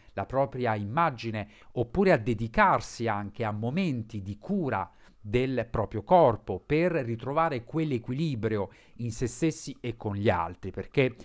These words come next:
per arrivare ad un equilibrio con gli altri, ricordate, dobbiamo prima stare noi in equilibrio, dobbiamo stare noi bene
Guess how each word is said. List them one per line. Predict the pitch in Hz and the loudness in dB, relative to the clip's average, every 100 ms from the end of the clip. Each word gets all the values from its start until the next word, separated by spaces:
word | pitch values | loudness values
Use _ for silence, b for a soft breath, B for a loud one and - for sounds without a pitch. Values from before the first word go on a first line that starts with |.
| B B - | B B -2
per | 120 117 117 - | 0 0 -2 2
arrivare | 117 110 113 147 135 117 | 0 2 2 4 4 2
ad | 101 | 0
un | 110 | -2
equilibrio | 113 113 120 135 101 107 | -2 -2 -2 -4 -4 -4
con | 139 | -4
gli | 139 | 0
altri, | 123 120 113 113 101 b b b - | 0 0 -2 -6 -6 b b b -10
ricordate, | 104 107 110 101 104 117 98 95 | -6 -4 -4 2 6 6 4 -4
dobbiamo | 101 95 104 98 - | -4 -2 -2 -2 0
prima | 127 160 156 | 0 2 0
stare | 139 - 107 101 | -2 -2 -2 -2
noi | 107 160 143 104 95 _ - | 2 4 4 0 -4 _ -8
in | 131 127 110 | -6 -6 -10
equilibrio, | 101 - 107 107 101 | -10 -8 -6 -4 -6
dobbiamo | 92 95 98 | -6 -8 -8
stare | 95 - 98 | -8 -6 -6
noi | 104 143 110 | -2 -2 2
bene | 117 117 143 | 0 0 -2